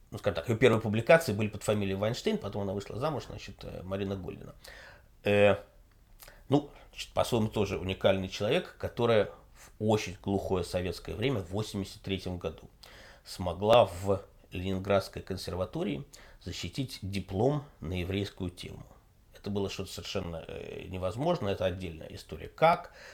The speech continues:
Понятно, что её научному руководителю, значит, э, вынесли там выговор по партийной линии, в общем, у каких-то людей были неприятности. Сама Марина после консерватории никуда не могла устроиться на работу.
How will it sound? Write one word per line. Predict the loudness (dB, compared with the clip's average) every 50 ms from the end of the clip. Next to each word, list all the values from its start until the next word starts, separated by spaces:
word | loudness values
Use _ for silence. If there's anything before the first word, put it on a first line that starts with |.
| -16 -6 -2
Понятно, | 2 4 4 4 4 2 -2 -8
что | -8 -8 -8 -8
её | -6 -4 -2 -2 -2 -2
научному | 0 0 0 -2 -2 -6 -6 -6 -6 -6
руководителю, | -6 -6 -4 -2 -2 -2 -2 -4 -6 -6 -6 -8 -8 -8 -8 -10
значит, | -12 -14 -14 -16 -16 -16 -16 -14
э, | -12 -10 -10 -10 -10 -12 -14 -14 -16 -18 -20 -20 -20 -20 -20 -20 -20 -20 -20 -20 -20 -20 -14 -10
вынесли | -6 -4 -4 -2 -4 -4 -8 -8
там | -6 -4 -2 -2
выговор | -2 -2 -2 -4 -6 -6
по | -8 -8 -6 -6
партийной | -6 -6 -6 -6 -4 -2 -2 -2
линии, | 0 0 0 0 0 0 0
в | -2
общем, | -4 -6 -10 -12 -12
у | -14
каких-то | -14 -14 -14 -14 -12 -10 -10
людей | -8 -8 -8 -8
были | -8 -8 -10
неприятности. | -10 -10 -8 -6 -2 0 0 0 0 -2 -6 -8 -8 -8 -8
Сама | -4 -2 0 0 2
Марина | 2 2 2 2 2 0 -2 -4 -6 -8 -12 -16 -10 -8
после | -6 -6 -6 -6 -8 -10 -10 -10 -14 -20 -18 -12
консерватории | -10 -10 -8 -6 -4 -2 0 0 0 0 0 -2 0 -2
никуда | -4 -4 -4 -4 -4 -2 -2
не | -4
могла | -4 -6 -6 -4 -4 -4
устроиться | -4 -6 -4 -4 -2 -2 -2 -2 -4 -6 -4 -2
на | -2
работу. | -2 -2 -2 -2 -4 -6 -6 -8 -10